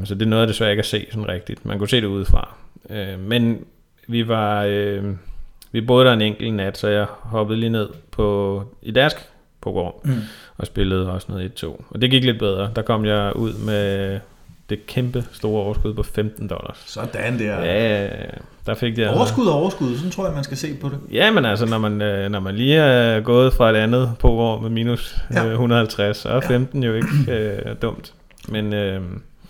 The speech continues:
Speaker 2: To, øh, to sessioner på familieferien.
Speaker 1: Ja.
Speaker 2: Altså, det
Speaker 1: Minus hundrede femogtredive
Speaker 2: Ja, ja.
Speaker 1: samlet.
Speaker 2: Ja, ja.
Speaker 1: Ja, ja, men det var fint. Det var, det var, og det var faktisk et, øh, det var faktisk et meget fedt pokerrum.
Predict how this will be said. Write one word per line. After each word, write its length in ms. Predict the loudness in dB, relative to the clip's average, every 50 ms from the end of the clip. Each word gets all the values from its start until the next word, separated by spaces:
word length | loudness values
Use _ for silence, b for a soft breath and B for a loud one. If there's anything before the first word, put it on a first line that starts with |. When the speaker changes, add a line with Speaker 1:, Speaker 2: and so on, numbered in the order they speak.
| -12 -2
Speaker 2:
To, 320 | 2 4 4 4 4 2 2
øh, 300 | 2 2 2 2 0 0
to 180 | 0 0 0 0
sessioner 440 | -2 0 0 0 0 0 -2 -2 2
på 260 | 4 6 6 6 4 4
familieferien. 640 | 4 2 2 2 0 -2 0 0 -2 -2 -4 -6 -8 -6 -2
Speaker 1:
Ja. 160 | 2 4 4
Speaker 2:
Altså, 180 | 4 4 2 0 -2 0
det 560 | 0 2 2 2 2 0 -2 -2 -4 -4 -6 -8 -10 -18 -20 -20 -20 -20 -20 _ -16 -14 -12 -8
Speaker 1:
Minus 480 | -6 -4 -2 -2 -2 -2 -2 -4 -8 -8
hundrede 480 | -6 -6 -4 -2 -2 -2 -2 -4 -4 -8 -10 _
femogtredive 480 | -14 -12 -10 -10 -10 -10 -6 -4 -2 0
Speaker 2:
Ja, 40 | 0
ja. 60 | -2
Speaker 1:
samlet. 460 | -2 -4 -4 -4 -4 -4 -4 -4 -6 -8 -8 -8
Speaker 2:
Ja, 40 | -8
ja. 40 | -8 -8 -10 -12 B B B B B B B B B
Speaker 1:
Ja, 200 | 0 0 0 0
ja, 60 | -2
men 220 | -2 0 0 4 6
det 80 | 6
var 60 | 6
fint. 320 | 8 6 4 2 2 -2 -2 0
Det 80 | 4 6
var, 280 | 8 8 8 8 6
det 140 | 4 4 4
var, 340 | 4 6 6 4 4 2 0
og 140 | 0 4 6
det 80 | 8
var 100 | 8 8
faktisk 420 | 8 8 6 6 4 2 2 2 -2
et, 200 | -4 -2 0 2
øh, 560 | 2 4 4 4 2 2 2 0 0 0 0
det 80 | 2
var 60 | 2 4
faktisk 240 | 4 4 2 2
et 60 | 0 -2
meget 180 | -2 -2 -2
fedt 180 | -2 -4 -4 -2
pokerrum. 340 | -2 -2 -2 -2 -10 -10